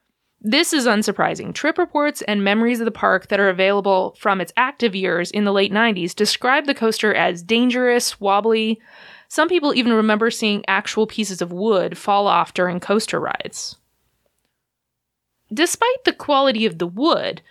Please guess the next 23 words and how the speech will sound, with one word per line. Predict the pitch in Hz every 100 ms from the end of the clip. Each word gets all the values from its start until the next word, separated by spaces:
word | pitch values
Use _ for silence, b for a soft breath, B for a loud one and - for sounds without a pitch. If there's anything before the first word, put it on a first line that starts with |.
| b b b -
Klontmaker | 370 415 339 370 - 320
and | 254
Merrick | 233 226 226 -
were | 220 -
able | 247 262
to | 262 233
salvage | - 226 226 220 220 -
the | 202
mechanical | 185 - 220 190 160
parts, | - - - -
the | 196
lift | 240 330 -
motors, | 277 269 277 269
the | 240 214
lift | 220 226
chain, | - 196 196 196
and | 202
some | - 226
of |
the | 214
other | 190 180
station | - - 233 - 190
parts. | 160 - - - -